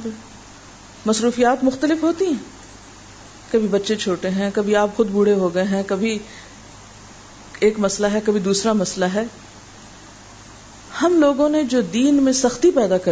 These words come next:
دی ہے کہ بس ایک اس سے ہٹنا نہیں، اگر ساٹھ سے سو ہے تو ہٹنا ہی نہیں اس سے، دنیا ادھر سے ادھر ہو جائے،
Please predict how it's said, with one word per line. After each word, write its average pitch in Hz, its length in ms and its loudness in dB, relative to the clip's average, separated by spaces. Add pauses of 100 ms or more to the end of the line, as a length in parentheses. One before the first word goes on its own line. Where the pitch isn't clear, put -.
(140)
دی 170 140 -4
ہے 214 100 0 (1200)
کہ 247 80 0
بس 254 300 0 (180)
ایک 277 380 2
اس - 160 -2
سے - 160 0 (120)
ہٹنا 269 260 4
نہیں، 175 200 0 (400)
اگر 247 200 2
ساٹھ 254 360 0
سے 285 140 0
سو 311 300 2
ہے 311 100 2
تو 233 160 2
ہٹنا 254 300 2
ہی 330 100 0
نہیں 320 180 -2
اس 285 100 -2
سے، - 220 -4 (600)
دنیا 302 240 4
ادھر 285 200 2
سے 262 120 0
ادھر 233 180 2
ہو 196 80 2
جائے، 170 180 -4